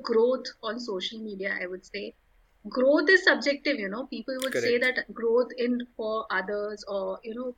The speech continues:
Speaker 1: for, not others, for this platform or any social
Speaker 2: Hmm, hmm,
Speaker 1: media,
Speaker 2: hmm.
Speaker 1: growth for them is, is the, is the
Speaker 2: Numbers.
Speaker 1: parameters of numbers that are
Speaker 2: Correct.
Speaker 1: changing.
Speaker 2: Hmm.
Speaker 1: Growth for me is, you know, that audience or that,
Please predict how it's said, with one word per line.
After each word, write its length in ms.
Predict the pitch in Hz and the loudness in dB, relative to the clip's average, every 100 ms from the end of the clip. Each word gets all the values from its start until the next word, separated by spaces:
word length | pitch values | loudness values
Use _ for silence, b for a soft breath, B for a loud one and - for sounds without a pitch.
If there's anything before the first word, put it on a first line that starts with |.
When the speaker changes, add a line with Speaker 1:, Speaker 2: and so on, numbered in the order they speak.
| - | -2
Speaker 1:
for, 240 | 220 208 - | 0 0 0
not 260 | 269 320 - | 2 2 0
others, 400 | 190 202 196 - | -2 0 -2 -2
for 120 | 240 | 0
this 200 | 247 311 | 2 0
platform 580 | - 175 180 - 220 214 | 2 0 0 -4 -8 -6
or 100 | 214 | -6
any 180 | 202 240 | -4 -4
social 360 | 240 233 190 233 | -2 0 -2 -2
Speaker 2:
Hmm, 80 | |
hmm, 20 | 226 | -4
Speaker 1:
media, 280 | 220 247 262 | 2 4 2
Speaker 2:
hmm. 60 | |
Speaker 1:
growth 280 | 226 233 262 - | 2 4 4 6
for 140 | 269 | 8
them 220 | 269 285 | 10 10
is, 140 | 302 302 | 10 10
is 180 | 294 | 4
the, 180 | - 320 - | 2 -2 0
is 140 | 277 339 | 0 4
the 80 | 302 | 6
Speaker 2:
Numbers. 80 | |
Speaker 1:
parameters 520 | 240 226 262 254 269 269 | 8 6 2 4 4 4
of 100 | 277 | 4
numbers 520 | 247 240 240 254 247 | 2 2 6 6 6
that 180 | 247 220 | 4 4
are 80 | 233 | 2
Speaker 2:
Correct. 60 | 214 | 2
Speaker 1:
changing. 280 | 190 190 - - B B _ 240 | -2 -4 -12 -16 B B _ -6
Speaker 2:
Hmm. 60 | 226 | 2
Speaker 1:
Growth 280 | 254 311 - | 4 4 2
for 160 | 339 | 0
me 100 | 330 | 2
is, 400 | 339 359 359 349 _ _ | 4 4 4 2 _ _
you 120 | 269 294 | -2 2
know, 100 | 330 | 6
that 200 | 330 - | 4 4
audience 560 | 214 214 226 277 285 294 | -2 -2 0 2 2 2
or 160 | 233 226 | -2 2
that, 200 | 254 | 2